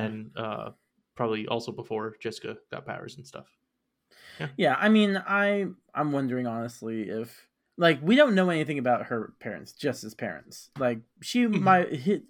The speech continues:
Speaker 2: mom or dad might have been in show business as well as, like, a manager or a director or something. Like, we don't know.
Speaker 1: True. Yeah, that's right. They, they could have met that way and all that. Yeah, we, we have no idea what any
Speaker 2: Yeah.
Speaker 1: of their history is at, at that time. Yeah.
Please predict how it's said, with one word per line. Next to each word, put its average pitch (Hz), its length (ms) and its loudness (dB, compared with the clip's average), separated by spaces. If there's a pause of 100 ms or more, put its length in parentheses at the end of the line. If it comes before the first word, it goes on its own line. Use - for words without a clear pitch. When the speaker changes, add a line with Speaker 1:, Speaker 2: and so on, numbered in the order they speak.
(260)
Speaker 2:
mom 170 340 6
or 160 40 4
dad 151 240 8
might 139 160 4
have 131 80 0
been 127 120 0
in 123 120 0
show 131 180 -4
business 113 320 -6
as 104 100 -12
well 107 320 -4
as, 104 140 -10
like, - 180 -10 (340)
a 180 60 0
manager 143 720 4
or 127 240 4
a 123 220 -4 (340)
director 131 580 0
or 110 140 -2
something. 107 460 0
Like, 104 160 -8
we 120 80 -2
don't 104 140 -4
know. 98 140 -10 (1200)
Speaker 1:
True. - 400 -2
Yeah, 120 160 0
that's 135 180 -4
right. - 160 -10
They, 120 160 -4
they 139 140 0
could 139 180 0
have 135 80 0
met 123 200 -4
that 113 200 -4
way 117 160 -4
and 110 80 -8
all 110 100 -8
that. 127 120 -8
Yeah, 139 160 0
we, 151 160 0
we 185 140 2
have 139 100 4
no 117 200 -2
idea 104 260 -8
what 104 220 -10
any 117 180 -6
Speaker 2:
Yeah. 107 80 -4
Speaker 1:
of - 40 -8
their 104 200 -10 (100)
history 120 480 -6
is 104 120 -12
at, 107 160 -12
at - 160 -12
that 104 200 -14
time. - 180 -14 (100)
Yeah. - 120 -14